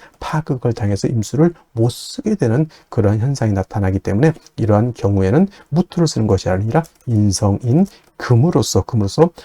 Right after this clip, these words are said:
어, 금생수 해 주어서 그 임수의 근원, 수원을 마련해 주는 것이 필요하겠다. 그래서 임수는 왕하면 무토병을 쓰고, 임수가 일간이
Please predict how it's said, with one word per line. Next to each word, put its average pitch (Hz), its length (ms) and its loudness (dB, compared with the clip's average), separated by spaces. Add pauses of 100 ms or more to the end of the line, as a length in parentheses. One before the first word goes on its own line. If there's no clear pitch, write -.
(180)
어, 107 160 0
금생수 104 840 2 (300)
해 165 100 2
주어서 113 460 -2 (280)
그 - 100 -10
임수의 117 400 2 (140)
근원, 131 520 2
수원을 110 720 0 (280)
마련해 101 380 2
주는 101 280 -2
것이 127 380 -2 (300)
필요하겠다. 117 520 0
그래서 151 160 2
임수는 196 400 4
왕하면 107 680 4
무토병을 101 600 0
쓰고, 160 260 2
임수가 107 380 -4
일간이 104 340 0